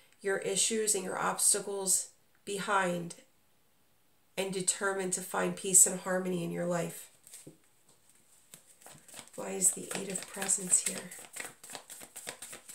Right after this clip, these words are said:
Why is the Eight of Presents?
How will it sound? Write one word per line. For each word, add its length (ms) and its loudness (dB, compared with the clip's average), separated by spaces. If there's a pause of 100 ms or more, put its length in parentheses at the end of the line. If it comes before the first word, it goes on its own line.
(2500)
Why 80 -8 (100)
is 80 2
the 280 -2
Eight 140 -8
of 160 -14
Presents? 800 -6